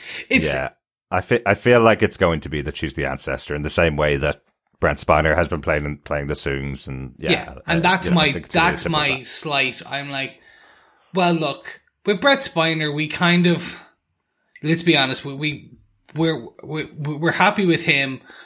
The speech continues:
Speaker 1: because it's Brett Spiner. We're okay with him being the Songs because they're,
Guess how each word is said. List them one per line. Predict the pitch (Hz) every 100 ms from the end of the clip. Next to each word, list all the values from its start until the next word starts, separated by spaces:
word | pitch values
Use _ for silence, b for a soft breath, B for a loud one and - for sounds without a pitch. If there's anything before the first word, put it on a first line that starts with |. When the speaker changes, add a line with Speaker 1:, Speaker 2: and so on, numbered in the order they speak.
| B
Speaker 1:
because | 143 120 139
it's | 139 -
Brett | 139 -
Spiner. | - 147 107 - B
We're | 165 175 202
okay | - 185 165
with | 160
him | - 165 160
being | 156 151 143 131
the | 131
Songs | - 143 131 123 - B B -
because | 143 147 123
they're, | 139 135